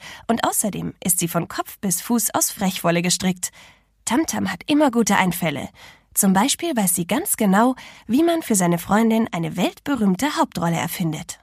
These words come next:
Miranda mag alles, was süß ist, auch Günther. Den findet allerdings nur sie süß. Außerdem wäre Miranda gern weltberühmt. Und dank des Muffin-Clubs wird sie das auch.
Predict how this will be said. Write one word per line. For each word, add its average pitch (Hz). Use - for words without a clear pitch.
Miranda 214
mag 180
alles, 330
was 247
süß 180
ist, -
auch -
Günther. 175
Den 269
findet 277
allerdings 220
nur 240
sie 214
süß. -
Außerdem 233
wäre 190
Miranda 185
gern 156
weltberühmt. 196
Und -
dank 180
des 175
Muffin-Clubs 220
wird 311
sie 269
das -
auch. -